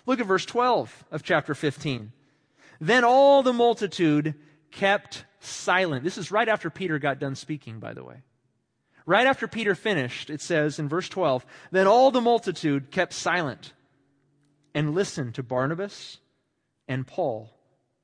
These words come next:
declaring how many miracles and wonders God had worked through them among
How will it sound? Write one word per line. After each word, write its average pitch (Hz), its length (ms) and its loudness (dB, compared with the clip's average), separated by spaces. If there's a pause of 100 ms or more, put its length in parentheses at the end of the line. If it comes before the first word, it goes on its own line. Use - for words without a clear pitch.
(280)
declaring 180 760 -6
how 147 180 -6
many 147 380 -6
miracles 131 800 -10 (300)
and 131 300 -4
wonders 151 580 -6
God 147 260 -6
had 139 160 -6
worked 143 560 -6 (240)
through 214 460 -8
them 135 500 -2 (440)
among 143 600 -2